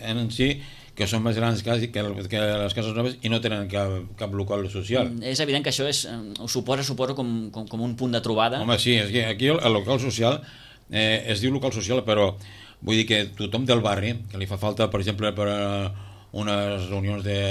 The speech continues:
Speaker 1: d'edifici,
Speaker 2: De
Speaker 1: tot
Speaker 2: veïns,
Speaker 1: això,
Speaker 2: de qualsevol
Speaker 1: de veïns, sí, sí,
Speaker 2: sí,
Speaker 1: jo
Speaker 2: sí.
Speaker 1: els hi deixo,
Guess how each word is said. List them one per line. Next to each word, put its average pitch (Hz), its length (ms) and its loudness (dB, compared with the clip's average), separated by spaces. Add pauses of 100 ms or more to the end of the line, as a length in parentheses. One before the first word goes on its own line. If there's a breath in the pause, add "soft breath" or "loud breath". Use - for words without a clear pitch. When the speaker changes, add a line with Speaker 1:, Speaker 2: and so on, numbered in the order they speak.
(200)
Speaker 1:
d'edifici, 110 560 -2
Speaker 2:
De 110 100 0
Speaker 1:
tot 104 80 -2
Speaker 2:
veïns, 143 220 4
Speaker 1:
això, 135 80 2
Speaker 2:
de 113 200 0
qualsevol 98 260 2
Speaker 1:
de 120 60 8
veïns, 127 120 6
sí, 120 160 4
sí, 120 160 0
Speaker 2:
sí, 98 160 -6
Speaker 1:
jo 107 80 0
Speaker 2:
sí. 104 80 -4
Speaker 1:
els 104 80 -4
hi 101 80 -4
deixo, 120 380 0